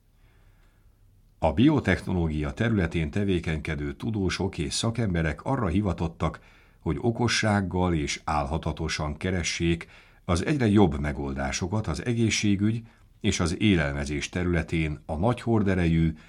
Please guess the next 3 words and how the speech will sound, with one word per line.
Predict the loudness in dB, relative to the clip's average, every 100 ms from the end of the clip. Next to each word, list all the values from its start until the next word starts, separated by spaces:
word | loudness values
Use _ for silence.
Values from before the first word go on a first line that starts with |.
| -20 -20 -6
szorongató | 2 2 2 -2 -6 -8 -6
problémák | -4 -2 -4 -4 -4
megoldására. | -2 -2 -2 -4 -6 -4 -6 -8 -14